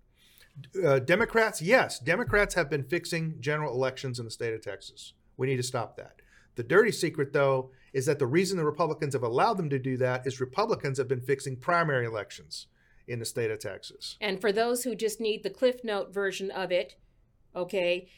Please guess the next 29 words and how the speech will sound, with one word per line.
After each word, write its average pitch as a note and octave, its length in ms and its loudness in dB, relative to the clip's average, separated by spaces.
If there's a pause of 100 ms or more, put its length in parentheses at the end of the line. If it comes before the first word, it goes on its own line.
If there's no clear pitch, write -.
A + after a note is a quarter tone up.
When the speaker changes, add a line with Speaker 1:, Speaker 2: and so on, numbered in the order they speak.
(200)
Speaker 2:
is F#3+ 240 4
that F#3+ 340 -2 (260)
Brutus G#3+ 640 2 (200)
had A3 240 0
to G#3+ 60 -4
be G3+ 140 -4
close B3 440 -2
enough F#3+ 360 -2 (260)
to F#3+ 80 -2
put A3 180 0
a G3 60 2
knife G3+ 280 0
in G3 60 -6
the F#3+ 100 -2
back F#3 220 0
of E3+ 120 -4
Speaker 1:
That's - 80 -4
Speaker 2:
Caesar. E3 360 -2
Speaker 1:
right. A2 180 -8 (100)
Speaker 2:
You F#3+ 120 0
heard G#3 180 2
it G3 80 -8
here D#3+ 340 -2 (200)
Speaker 1:
That's B2 180 -8
right. B2 140 4
Speaker 2:
first. - 220 -6 (380)
Speaker 1:
So - 140 4
you're G3 220 4
fighting, F3+ 800 2